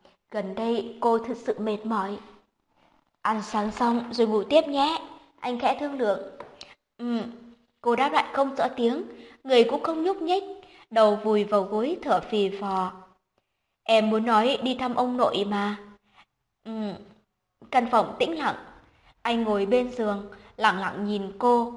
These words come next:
ôm chăn ngủ khì, đáy lòng bình yên, cứ thế lặng lẽ ngắm nhìn. Không biết bao lâu sau, trong giấc ngủ, cô cảm nhận được ánh mắt của anh, mơ màng mở mắt ra,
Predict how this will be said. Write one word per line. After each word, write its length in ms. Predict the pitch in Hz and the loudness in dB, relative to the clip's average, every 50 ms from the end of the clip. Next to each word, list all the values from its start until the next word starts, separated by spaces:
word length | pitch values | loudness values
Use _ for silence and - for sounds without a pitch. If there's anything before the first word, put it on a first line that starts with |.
| - - - - | -16 -12 -2 0
ôm 240 | 247 247 240 233 | 0 2 2 0
chăn 280 | - - 269 262 262 262 | -2 -4 -6 -4 -4 0
ngủ 180 | 233 214 190 - | 0 0 0 0
khì, 460 | - - 220 214 208 202 202 - - - - - - - - | -2 -2 0 0 0 0 -2 -6 -14 -16 -20 -20 -20 -16 -6
đáy 180 | 233 226 214 214 | -2 -2 0 2
lòng 240 | 254 240 220 202 208 | 2 2 2 2 0
bình 220 | 233 220 202 - | 0 0 0 -4
yên, 340 | - 269 285 285 285 294 - - - - - - - | -4 -2 -2 -2 -2 -4 -10 -12 -18 -20 -20 -10 -2
cứ 140 | 240 233 233 | 2 2 2
thế 200 | 233 233 233 220 | 4 4 4 4
lặng 180 | 269 269 - - | 4 0 0 0
lẽ 200 | 220 - - 247 | -2 -2 -2 -2
ngắm 280 | 254 226 220 226 254 | -4 -4 -4 -4 -2
nhìn. 440 | 269 254 226 214 202 202 - - - - - _ _ _ _ _ | -2 -2 -2 -2 -4 -6 -12 -16 -20 -20 -20 _ _ _ _ _
Không 260 | _ - 262 240 226 | _ -2 0 0 2
biết 140 | 233 285 294 - - | 2 -2 -4 -2 0
bao 220 | 233 220 220 214 | 0 0 0 0
lâu 180 | 214 226 220 220 | -2 -4 -4 -4
sau, 520 | 220 - 240 226 226 226 226 - - - - - _ _ - | -4 -2 -2 0 0 0 -2 -4 -10 -20 -20 -20 _ _ -12
trong 300 | - 269 247 240 240 233 | -6 -4 -2 -2 -2 -2
giấc 240 | - 320 320 - | -2 -4 -6 -4
ngủ, 360 | 269 240 220 196 175 - - - - - _ _ | -2 0 0 0 0 -2 -6 -12 -16 -20 _ _
cô 120 | - 302 302 | 0 0 2
cảm 300 | 302 277 226 180 185 190 | 4 4 2 2 2 0
nhận 120 | 220 196 - 190 | -2 -2 -2 -2
được 200 | 214 196 - - | -6 -6 -6 -6
ánh 200 | - 214 226 254 | -6 -6 -6 -8
mắt 120 | 302 320 - - | -8 -10 -10 -6
của 120 | 240 208 185 | -4 -4 -4
anh, 320 | - - 247 254 262 262 262 - - _ - _ _ - | -2 -4 -6 -6 -6 -8 -12 -16 -20 _ -20 _ _ -6
mơ 260 | 226 233 233 226 220 | -2 0 2 2 2
màng 280 | 220 226 208 196 190 185 - - - | 0 -2 -2 -4 -4 -10 -14 -14 -10
mở 280 | 208 220 226 208 175 | -4 0 0 0 0
mắt 160 | 190 240 302 294 - - - | 0 -2 -6 -6 -8 -10 -8
ra, 220 | 247 240 240 240 | -6 -6 -6 -8